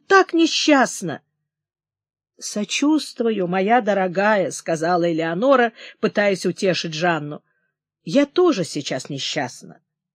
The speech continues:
Жанна, мне понятны твои чувства. Меня также унизили». Жанна уставилась на невестку. «Ты хочешь сказать,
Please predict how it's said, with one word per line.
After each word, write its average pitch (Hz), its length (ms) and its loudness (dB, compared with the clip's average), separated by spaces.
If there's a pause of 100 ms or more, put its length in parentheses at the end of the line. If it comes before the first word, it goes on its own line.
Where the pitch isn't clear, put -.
(340)
Жанна, 220 440 2
мне 247 240 2
понятны 339 560 0
твои 156 300 -2
чувства. - 520 -8 (460)
Меня 196 260 2
также 269 440 2
унизили». 139 600 -4 (800)
Жанна 240 440 2
уставилась 190 640 -2
на 180 80 0
невестку. 160 640 -6 (1200)
«Ты - 100 -8
хочешь 220 440 0
сказать, 175 640 0